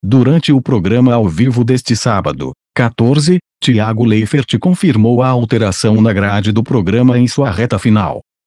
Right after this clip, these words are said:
Após uma prova de imunidade que durou mais de quarenta e três horas e terminou empatada, o site oficial do reality já tinha anunciado alterações nos próximos dias. A nova prova do líder será no domingo, quinze,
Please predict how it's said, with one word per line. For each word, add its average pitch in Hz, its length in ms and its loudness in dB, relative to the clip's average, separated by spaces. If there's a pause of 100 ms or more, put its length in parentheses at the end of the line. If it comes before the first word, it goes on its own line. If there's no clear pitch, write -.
(160)
Após 80 500 -2
uma 139 260 2
prova 110 360 0
de 120 120 2
imunidade 120 640 0
que 147 160 0
durou 135 300 2
mais 113 280 2
de 120 100 -2
quarenta 123 480 0
e 104 80 0
três 117 380 0
horas 107 340 0
e 123 60 2
terminou 117 600 2
empatada, 104 720 -2 (220)
o 131 120 4
site 139 400 0
oficial 110 560 0
do 117 100 2
reality 113 580 2
já 127 160 0
tinha 127 380 2
anunciado 120 680 2
alterações 120 680 0
nos 139 180 0
próximos 110 580 0
dias. 110 340 0
A 107 80 0
nova 117 300 0
prova 117 400 0
do 127 100 2
líder 107 380 2
será 120 300 -2
no 135 120 4
domingo, 131 520 2 (200)
quinze, 127 520 2